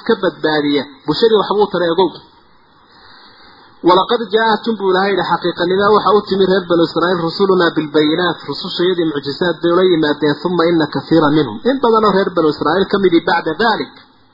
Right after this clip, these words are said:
Intii rusushaa wax caddaynaysa ay u yimaadeen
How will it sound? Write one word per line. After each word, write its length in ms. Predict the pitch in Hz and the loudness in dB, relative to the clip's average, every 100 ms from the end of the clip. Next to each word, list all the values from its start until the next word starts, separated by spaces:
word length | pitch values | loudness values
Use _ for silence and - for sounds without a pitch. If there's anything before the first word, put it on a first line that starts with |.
| _ _ _ _ _ - | _ _ _ _ _ 0
Intii 440 | 220 143 - 151 | 0 0 -6 -4
rusushaa 720 | 135 - 160 - - 165 208 240 | -4 -8 -12 -4 0 2 4 2
wax 160 | 240 - | 0 -2
caddaynaysa 640 | - - 180 180 147 - 151 | -6 -4 -4 -2 -4 -6 -6
ay 120 | 151 | -4
u 80 | 202 | -2
yimaadeen 540 | 160 139 127 - 139 | -2 -2 -4 -4 -6